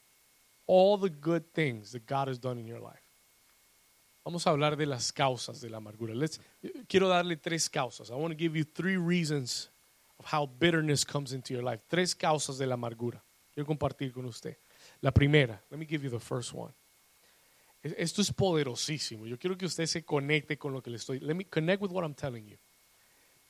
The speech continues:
Because it's all over the Bible. Solo hay que, solo hay que sacar la lupa y usted lo va a encontrar, pero está en, it's everywhere. Jesus was tempted with bitterness. Listen, I'm gonna show it to you in a minute.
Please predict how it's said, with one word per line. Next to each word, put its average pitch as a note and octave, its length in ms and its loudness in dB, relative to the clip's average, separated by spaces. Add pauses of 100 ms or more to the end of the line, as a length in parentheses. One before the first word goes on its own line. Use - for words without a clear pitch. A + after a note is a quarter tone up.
Because C#3+ 300 -4
it's - 200 -4
all F3+ 240 6
over F3 220 4
the C#3+ 100 0
Bible. B2+ 480 -2 (1600)
Solo E3+ 180 2
hay G3+ 60 6
que, A3 240 0
solo F3+ 180 2
hay G#3 80 8
que G3 560 4 (160)
sacar F3 380 4
la G3+ 120 6
lupa G3 300 4
y D3 40 0
usted D3+ 180 0
lo E3 100 10
va D#3+ 60 10
a D#3+ 40 4
encontrar, D3 480 -2
pero C3+ 140 -8
está D#3+ 180 -2
en, D#3 200 0 (160)
it's - 260 -10
everywhere. C#3 500 -2 (1200)
Jesus E3 460 2
was B2+ 180 -4
tempted C#3 340 -4
with A#2 160 -8
bitterness. A#2 560 -8
Listen, C#3+ 260 -2 (800)
I'm A#2+ 100 -12
gonna C#3 120 -4
show D3+ 160 0
it C3 100 -4
to A#2+ 100 -10
you A2+ 60 -8
in A2 60 -12
a A2 40 -14
minute. A2+ 280 -12